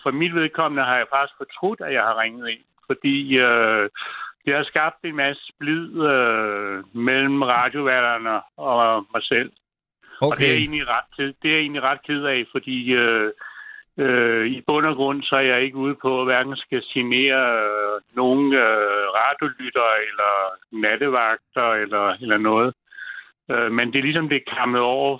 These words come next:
Speaker 1: for, for mit vedkommende.
Speaker 2: Hvor, hvor, hvor, øh, hvor, hvorfor kam-, eller hvordan kammet over? Altså, det, fordi jeg, jeg, jeg, øh,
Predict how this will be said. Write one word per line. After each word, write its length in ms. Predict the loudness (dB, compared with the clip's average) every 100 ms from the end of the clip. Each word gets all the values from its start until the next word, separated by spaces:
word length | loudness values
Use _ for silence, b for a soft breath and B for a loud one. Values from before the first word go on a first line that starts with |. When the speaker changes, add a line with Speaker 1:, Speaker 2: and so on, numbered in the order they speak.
| -2
Speaker 1:
for, 320 | 0 0 -2
for 60 | -4
mit 240 | -4 0
vedkommende. 640 | 0 0 0 0 0 -6 -8 -16 _ _ _ _ _ _ _ _ _
Speaker 2:
Hvor, 280 | 2 4 4
hvor, 140 | 2 2
hvor, 160 | 4
øh, 540 | 4 6 6 6 4 4
hvor, 220 | 2 2 0
hvorfor 400 | 0 0 2 2 0 -6 -10 -2
kam-, 200 | -2 2
eller 160 | 2
hvordan 520 | 2 0 2 2 2 0 -4
kammet 320 | 0 2 4 4
over? 260 | 4 4
Altså, 240 | 2 2 2
det, 460 | 2 2 2 0
fordi 280 | 2 0 2
jeg, 100 | 0 2
jeg, 280 | 0 2 2
jeg, 260 | 0 2 4
øh, 240 | 4 4